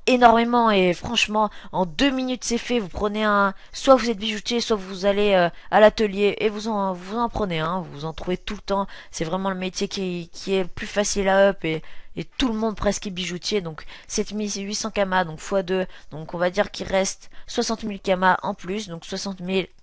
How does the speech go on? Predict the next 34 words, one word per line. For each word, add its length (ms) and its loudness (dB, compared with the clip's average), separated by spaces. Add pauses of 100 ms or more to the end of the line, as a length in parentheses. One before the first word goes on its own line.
(720)
égale, 360 6
donc 200 -6
on 100 2
arrive 220 6
à 80 10
deux 180 2
cent 140 -2
quatre-vingt-six 480 -2
mille 140 -6
Kama, 360 6 (300)
donc, 260 -6
et 100 -4
on 140 -2
a 140 6
eu 140 -4 (280)
tous 240 -2 (540)
les, 340 2
les 160 -2
crafts. 460 0 (1300)
Donc 140 -4
moi 120 6
je 80 0
les 160 0
ai 40 -2
déjà 180 4
craft, 460 2 (420)
vous 80 -12
voyez, 300 0 (880)
j'ai 220 -2
les 120 0 (220)
quatre 420 4 (120)
amulettes 320 -4
de 80 -8
bijoutier, 500 -2